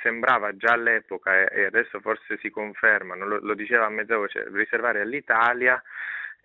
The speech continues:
e, eh, il riservare all'Italia soprattutto il segmento delle auto di lusso, no? Delle auto di alta gamma, su cui, insomma, anche un po' per stereotipi si dice che l'Italia sia più brava a produrre auto belle,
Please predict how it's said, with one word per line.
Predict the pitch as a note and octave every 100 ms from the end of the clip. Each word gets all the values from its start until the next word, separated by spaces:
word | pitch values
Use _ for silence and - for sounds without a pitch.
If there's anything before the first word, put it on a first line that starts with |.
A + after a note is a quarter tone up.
| -
e, | C#3 C3+ D3+ -
eh, | D3 B2 B2
il | A2+ A2+ A2+ G#2+ G#2+
riservare | G#2+ A2 C3 A#2 A#2+ A2+
all'Italia | A#2 B2+ A#2+ A#2+
soprattutto | G#2+ A2+ - B2 A2+
il | G#2+
segmento | A2+ G2+ A2 A2+ A2 G#2
delle | G#2 G#2 G#2
auto | G2+ G#2+ A2+
di | G2
lusso, | G#2 G#2+ G2+ - - F2+ - _
no? | G#2 G#2+
Delle | G2+ G2
auto | G2 G2+ F#2+ G2+
di | F#2 F#2+
alta | F#2 F#2+ F#2+
gamma, | F#2+ F2+ F2 F2 F2 -
su | G#2+
cui, | - G2+ G2+ G#2 F2+ F2+ F2
insomma, | F#2+ E2+ E2+
anche | F#2+ -
un | F#2+
po' | F#2+ F#2+
per | F#2+ -
stereotipi | G2+ G2+ G2 G2 G2 G2+ - F#2+ - - - - - -
si |
dice | G2+ G#2 G2+
che | F#2+
l'Italia | G2 G2+ G2+ F#2+ G2
sia | G2
più | - G2+
brava | F#2 F#2+ F#2+ F#2+
a | F#2
produrre | - F#2+ F#2 F#2+ F#2 F#2 F#2+ F2+ F#2
auto | F2+ F#2 F#2+ G2 F2+
belle, | F#2+ F#2+ F#2+ F#2+ F#2 F2+ F2+ F2+